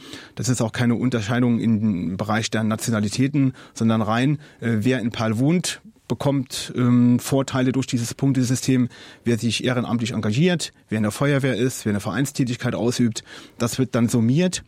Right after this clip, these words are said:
und, ähm, es gibt dann in dem Bereich dann eine Vergabe mit einer entsprechenden Reihenfolge. Aber auch da zeigt die Erfahrung,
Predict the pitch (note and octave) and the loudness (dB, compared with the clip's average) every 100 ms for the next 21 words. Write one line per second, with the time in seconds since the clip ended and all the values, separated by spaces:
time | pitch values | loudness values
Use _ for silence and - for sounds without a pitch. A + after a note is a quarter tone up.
0 | - - - - B2 B2 A#2 A#2+ A#2 - | -20 -20 -12 0 2 4 4 4 4 2
1 | - - A#2+ A#2+ B2 A#2 A2 A#2+ A#2+ A2+ | -6 -2 0 2 2 0 0 4 4 2
2 | - - G#2 G#2 A2+ - G#2+ G#2+ A2 - | -2 -6 -2 0 0 -2 0 2 0 0
3 | G#2 G2+ A#2 B2 A#2 - - - A#2 A2 | -2 2 2 2 0 -2 -14 -10 -4 -2
4 | G#2 A2+ G2+ G#2+ G2 G#2 - F2 E2 G#2 | -2 -2 0 0 2 0 -2 -6 -6 -12
5 | - - - B2 C3+ C3+ - - - G#2 | -16 -8 -2 2 2 0 -4 -14 -8 -2
6 | A#2 A#2+ - B2+ A#2 A2+ - B2 B2+ B2 | -2 -2 -2 0 0 0 0 0 2 2